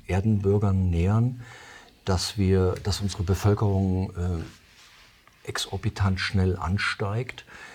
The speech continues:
dass wir natürlich Ansprüche haben. Äh, wir sind nun mal die aggressivste Art, die auf diesem Planeten lebt.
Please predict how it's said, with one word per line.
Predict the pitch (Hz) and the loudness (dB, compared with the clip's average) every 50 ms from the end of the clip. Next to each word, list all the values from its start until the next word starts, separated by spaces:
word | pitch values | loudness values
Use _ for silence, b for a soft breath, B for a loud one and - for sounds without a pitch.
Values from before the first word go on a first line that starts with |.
| B B B B B | B B B B B
dass | 110 98 - - - | -4 -4 -2 -2 -2
wir | 110 98 | 0 2
natürlich | 95 98 95 95 - 110 104 90 90 92 92 - - - | 2 2 2 0 -2 -2 0 0 0 -2 -4 -4 -6 -4
Ansprüche | - 87 101 104 - - - - 107 101 107 - - 113 101 95 | -2 0 0 0 0 -2 -4 -2 0 0 2 2 2 0 0 0
haben. | 104 98 98 101 113 120 135 147 - B B B B B B B B B B B - | 0 0 0 0 0 0 -2 -2 -6 B B B B B B B B B B B 0
Äh, | 98 92 92 90 87 90 92 - - - _ - - _ _ _ _ _ - | 2 2 4 2 2 0 -2 -8 -12 -18 _ -20 -20 _ _ _ _ _ -6
wir | 104 101 95 92 | -2 0 2 2
sind | 82 90 98 95 104 104 - | 2 2 2 2 2 2 2
nun | 120 113 117 117 113 | 2 4 4 4 4
mal | 113 113 117 117 107 | 4 4 4 2 2
die | 107 107 - - | 0 -4 -6 -6
aggressivste | 101 98 - - 104 90 - - - 101 - - - - - - - - - | -8 -8 -6 -4 -4 -4 -4 -2 -2 -2 -2 -2 -4 -8 -8 -8 -8 -6 -4
Art, | - 85 98 120 - - | -2 -2 -2 -2 -2 -4
die | 110 - | -4 -4
auf | - - 87 - | -4 -6 -8 -8
diesem | - 104 95 95 95 87 90 | -6 -6 -4 -2 -2 -4 -2
Planeten | - - 92 87 87 90 92 98 95 - - 98 95 95 104 | 0 0 2 2 2 2 2 0 0 -2 -6 -8 -8 -6 -6
lebt. | - 80 80 85 104 143 - - - - - - | -4 -2 0 0 0 0 -2 -4 -14 -20 -20 -20